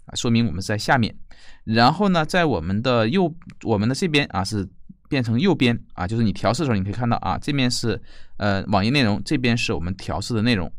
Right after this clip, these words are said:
啊，就看你根据你的显示器情况来进行调节啊。然后呢，我们也可以作为浮动啊，浮动的话就相当于这是一个单独的独立窗口啊，然后你在这个地方它进行一个什么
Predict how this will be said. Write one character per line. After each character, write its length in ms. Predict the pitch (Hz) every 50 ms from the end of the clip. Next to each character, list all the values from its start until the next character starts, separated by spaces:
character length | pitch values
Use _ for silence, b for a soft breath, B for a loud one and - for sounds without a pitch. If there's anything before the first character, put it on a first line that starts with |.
| - - - -
啊， 120 | - 78
就 120 | - 107
看 240 | 107 - 147 143 127
你 80 | 113 98
根 200 | 95 - 139 139
据 100 | 147 156
你 80 | 135
的 100 | 104 -
显 240 | - - - 120 -
示 120 | - 104 113
器 120 | - -
情 220 | 147 - - -
况 180 | 101 - 156 143 -
来 140 | - 85 87
进 200 | - - 101 101
行 180 | 101 101 107
调 220 | 113 - - 92 123
节 260 | 131 104 90 95 - - -
啊。 180 | - - 80 b b b b b b b b -
然 140 | - 110 131
后 80 | 156
呢， 120 | 151 147 143
我 120 | 117 95
们 260 | 85 95 104 113 123 -
也 180 | - 113 107 98
可 160 | - - 147
以 120 | 147 117 -
作 180 | - - 135
为 120 | 107 104 -
浮 240 | - - - 127
动 160 | 139 170 - - - - - - - -
啊， 180 | - 92 87 98
浮 180 | - - - 147
动 80 | 180 226
的 80 | 202
话 140 | 180 180 151
就 100 | 127 131
相 200 | 127 - 147 147
当 120 | 147 143
于 60 | 139 139
这 100 | 143 143
是 160 | 139 - 107
一 60 | 101
个 60 | 117
单 280 | 117 - 147 151 165 175 170
独 120 | - 92
的 140 | - - -
独 220 | - - 104 104
立 80 | - -
窗 200 | - - 110 107
口 220 | 113 - - - - - - - - -
啊， 100 | - 90 92
然 140 | 95 104
后 100 | 120 139
你 120 | 127 104 87
在 100 | 107 107
这 140 | 110 139 127
个 60 | 110
地 100 | 95 95
方 200 | 98 104 92 71
它 140 | - 110 101
进 180 | - 120 110
行 140 | 98 104 98
一 80 | 92 87
个 100 | 92 90
什 80 | 95
么 120 | 78 -